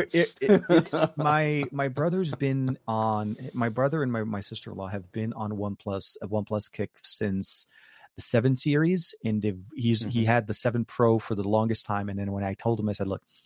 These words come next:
Speaker 1: um, if there was an upgrade that we should do once it was ready," 'cause he was ready to go, you know, we lost update on the seven series. He's like,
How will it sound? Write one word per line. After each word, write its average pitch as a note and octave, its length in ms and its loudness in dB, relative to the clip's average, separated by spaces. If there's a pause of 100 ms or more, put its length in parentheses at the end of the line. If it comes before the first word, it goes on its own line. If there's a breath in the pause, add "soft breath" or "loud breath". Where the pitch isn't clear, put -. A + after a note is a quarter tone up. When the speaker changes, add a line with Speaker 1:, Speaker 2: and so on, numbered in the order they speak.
(440 soft breath)
Speaker 1:
um, G2+ 240 2
if B2 100 -10
there A#2 100 0
was A2 140 0
an A#2 60 4
upgrade C3 260 4
that B2+ 80 2
we A#2 80 2
should A2 220 -4
do G#2+ 200 0
once G2+ 220 -4
it A2 60 -2
was G2 160 -6
ready," G#2 220 2
'cause G2 160 -4
he A2+ 80 2
was A#2 120 2
ready D3+ 180 6
to C#3 60 6
go, A2 440 4
you G#2+ 140 -6
know, G#2+ 80 0 (160)
we A#2+ 120 2
lost C3+ 260 8
update - 240 2
on A2 80 0
the G#2+ 80 -2
seven G2+ 240 -2
series. G2 240 -2
He's G2+ 100 -4
like, F#2+ 120 -8